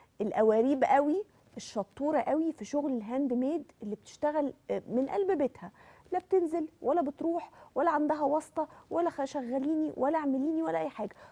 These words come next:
هو شغلها اللي بيتكلم عنها، هو شغلها، هو السفير بتاعها، وهو اللي بيديها الزقة والبوش. هي واحدة موهوبة في شغل الهاند ميد،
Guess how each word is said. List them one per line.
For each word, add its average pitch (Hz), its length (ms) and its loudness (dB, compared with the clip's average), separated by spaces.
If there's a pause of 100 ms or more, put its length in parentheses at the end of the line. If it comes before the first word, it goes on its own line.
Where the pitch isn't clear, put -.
(100)
هو 359 220 0
شغلها 294 600 -2
اللي 220 160 -2
بيتكلم 269 720 -2
عنها، 196 460 -6 (340)
هو 330 160 2
شغلها، 269 360 0
هو 311 140 -2
السفير 285 500 -2
بتاعها، 247 380 0
وهو 240 240 0
اللي 285 120 2
بيديها 254 520 0 (380)
الزقة 226 560 0
والبوش. 226 560 -4
هي 339 440 2
واحدة 320 380 -2 (320)
موهوبة 262 600 4
في 254 120 -8
شغل 311 340 -2
الهاند 247 420 -2
ميد، 175 340 -4